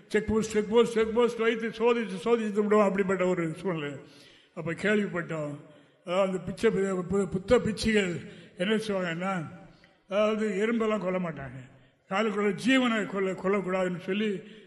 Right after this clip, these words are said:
விசிறியை வீசிக்கிட்டே போவாங்க கீழே. வீசிக்கிட்டு, எறும்பு, பூச்சி, பொட்டைகள் செத்துறக்கூடாது அப்படின்னு. ஆனால் மனிதர்களை கொலை செய்வார்கள்.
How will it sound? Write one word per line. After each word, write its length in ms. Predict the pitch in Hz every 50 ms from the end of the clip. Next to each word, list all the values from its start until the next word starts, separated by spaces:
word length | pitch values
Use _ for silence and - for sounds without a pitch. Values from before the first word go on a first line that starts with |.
| - _ -
விசிறியை 440 | 180 220 214 - 247 254 233 226 220 208
வீசிக்கிட்டே 460 | 214 208 - 214 208 175 208 208 196
போவாங்க 340 | 170 175 175 165 170 165 135
கீழே. 180 | 160 160 139 123 - - - - _ _ -
வீசிக்கிட்டு, 480 | 202 214 202 214 214 202 190 196 208
எறும்பு, 360 | 196 202 220 233 226 208 220 202
பூச்சி, 300 | 175 214 240 175 185 202
பொட்டைகள் 400 | 190 208 196 214 220 214 214 -
செத்துறக்கூடாது 600 | - 214 - 220 220 208 190 185 185 180 170 160
அப்படின்னு. 320 | 147 143 147 143 135 131 - - - - - - _ _ _ _ _ _
ஆனால் 340 | - 190 190 190 180 175 170
மனிதர்களை 680 | 165 165 185 208 214 220 208 196 190 175 175 170 170 165
கொலை 260 | 170 - 170 170 170 170
செய்வார்கள். 840 | - - 165 139 131 135 127 123 123 - - 117 113 104 104 - -